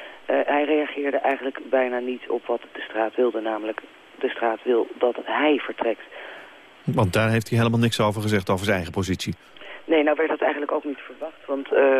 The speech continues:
Speaker 1: nou ja, de, de, Mubarak zal zo'n beetje de laatste zijn die op het vliegtuig stapt. Ehm, de man zit natuurlijk al,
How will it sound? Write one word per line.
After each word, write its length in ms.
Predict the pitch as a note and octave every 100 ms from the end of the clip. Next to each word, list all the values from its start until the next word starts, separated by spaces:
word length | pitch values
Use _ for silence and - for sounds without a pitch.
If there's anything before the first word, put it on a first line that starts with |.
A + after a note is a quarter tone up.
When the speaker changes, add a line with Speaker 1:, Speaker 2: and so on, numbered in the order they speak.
| B2+ -
Speaker 1:
nou 60 | C3
ja, 180 | B2 -
de, 160 | C#3 -
de, 200 | - -
Mubarak 440 | C#3 C3+ C3+ B2+ -
zal 120 | C3
zo'n 120 | C#3
beetje 300 | C3 B2 B2+
de 120 | A#2+
laatste 440 | A#2+ C3+ D3+ - B2
zijn 220 | C3 C3
die 120 | B2+
op 60 | B2
het 100 | -
vliegtuig 380 | C3+ - B2
stapt. 240 | - - - - - - - - -
Ehm, 380 | - C#3 C3+ C3+ C3
de 60 | C3
man 160 | C3+ C3
zit 100 | C3+
natuurlijk 360 | C3 - B2 -
al, 220 | B2+